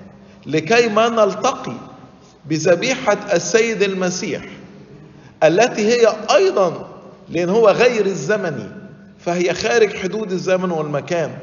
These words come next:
بنتلاقى مع ذبيحة المسيح لكي نأكل من جسده ونشرب من دمه. وهذا الجسد هو الجسد الذي ولد من العذراء مريم، وهذا الجسد هو الذي اعترف الاعتراف الحسن أمام بيلاطس البنطي.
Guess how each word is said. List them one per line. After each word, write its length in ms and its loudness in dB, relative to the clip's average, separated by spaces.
بنتلاقى 720 2
مع 180 4
ذبيحة 440 -2
المسيح 540 -6
لكي 280 -2
نأكل 380 0
من 280 -8
جسده 480 0
ونشرب 520 -2
من 160 -8
دمه. 340 -2
وهذا 380 4
الجسد 400 0
هو 200 4
الجسد 540 2
الذي 420 0
ولد 340 0
من 160 0
العذراء 460 0
مريم، 360 -6
وهذا 400 4
الجسد 480 0
هو 120 2
الذي 320 0
اعترف 440 -2
الاعتراف 520 0
الحسن 480 -6
أمام 280 -2
بيلاطس 360 -6
البنطي. 420 -12